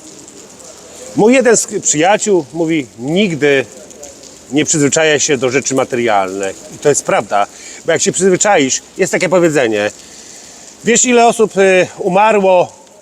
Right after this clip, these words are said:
przez twoją głupotę, bo jest, wiesz, jaka głupota? Nagle jest wypadek na przykład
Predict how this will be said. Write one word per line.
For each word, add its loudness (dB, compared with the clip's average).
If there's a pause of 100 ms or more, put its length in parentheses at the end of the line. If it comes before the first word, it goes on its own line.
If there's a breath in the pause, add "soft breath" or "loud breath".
przez -6
twoją 0
głupotę, 0
bo 2
jest, 0
wiesz, 0
jaka -2
głupota? 0 (100)
Nagle 0 (360 loud breath)
jest -2
wypadek -2 (280)
na -12
przykład -4